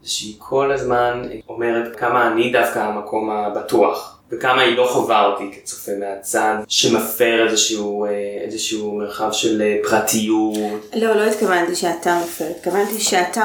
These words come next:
Speaker 2: רואה את הפרטיות שלה מופרת.
Speaker 1: נכון, אה, אוקיי, נכון. כאילו, נכון, אני יודע, הבנ-, הבנתי שהתכ-, לא, לא התכוונת ל-, לזה שאני מפר את הפרטיות, אבל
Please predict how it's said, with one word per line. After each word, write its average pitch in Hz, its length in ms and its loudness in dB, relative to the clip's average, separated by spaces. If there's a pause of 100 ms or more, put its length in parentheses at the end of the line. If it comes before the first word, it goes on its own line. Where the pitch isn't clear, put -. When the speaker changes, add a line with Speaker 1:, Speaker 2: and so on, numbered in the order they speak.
Speaker 2:
רואה 202 600 2
את - 60 -2
הפרטיות 196 600 0
שלה 202 460 4
מופרת. - 500 -2
Speaker 1:
נכון, 135 440 -2
אה, 127 240 2
אוקיי, - 340 2
נכון. - 500 2
כאילו, - 220 2
נכון, 170 300 2
אני 143 180 4
יודע, 165 340 2
הבנ-, 135 320 -2
הבנתי 156 260 0
שהתכ-, 131 380 -2
לא, 123 320 2
לא 123 60 4
התכוונת 117 400 0
ל-, 110 380 0
לזה 117 200 0
שאני 120 180 0
מפר 120 140 -2
את 131 60 2
הפרטיות, 147 340 -2
אבל 135 300 4